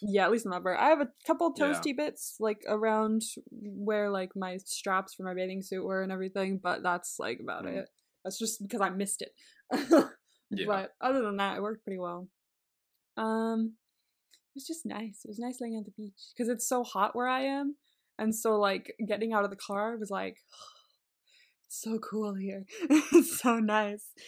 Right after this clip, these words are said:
Speaker 1: <laughs> It's like, "Thank God," 'cause it's horrible here. We have a heat advisory for the next couple days. Um, Tuesday
Speaker 2: Cool.
Speaker 1: it's supposed to be, no, Monday, tomorrow, it's supposed to be a hundred and six where I am. So,
Speaker 2: Uh,
Speaker 1: death. But that's
Speaker 2: that's not good.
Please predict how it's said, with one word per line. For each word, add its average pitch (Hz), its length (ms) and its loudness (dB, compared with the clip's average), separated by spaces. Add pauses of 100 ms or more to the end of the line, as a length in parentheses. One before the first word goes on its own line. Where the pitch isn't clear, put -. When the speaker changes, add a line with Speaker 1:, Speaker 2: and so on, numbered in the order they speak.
(380)
Speaker 1:
<laughs> 247 220 -6
It's 262 180 -8
like, 208 180 -8
"Thank 226 240 -6
God," 202 360 2
'cause 220 160 -8
it's 220 140 -10
horrible 226 320 0
here. 190 220 -2
We 220 100 -2
have 226 220 2
a 202 160 2 (420)
heat 233 340 0
advisory 254 880 0 (160)
for 294 120 -4
the 285 80 -2
next 285 260 -4
couple 277 300 -8
days. 294 600 -6
Um, 196 540 -2
Tuesday 240 440 -2
Speaker 2:
Cool. - 80 -8
Speaker 1:
it's - 100 -12
supposed 214 340 -4
to 202 60 -6
be, 196 480 -4
no, 196 180 -4
Monday, 196 460 0 (100)
tomorrow, 202 280 -4
it's 196 200 -8
supposed 202 220 -4
to - 40 -20
be 208 100 -2
a 196 40 -2
hundred 214 280 -4
and 196 120 -4
six - 400 -6
where - 180 -6
I - 100 -8
am. - 200 -14 (880)
So, - 340 -8
Speaker 2:
Uh, - 1080 -14
Speaker 1:
death. 196 400 -4
But 220 100 0
that's - 260 -2
Speaker 2:
that's - 60 -6
not 302 160 -2
good. - 140 -18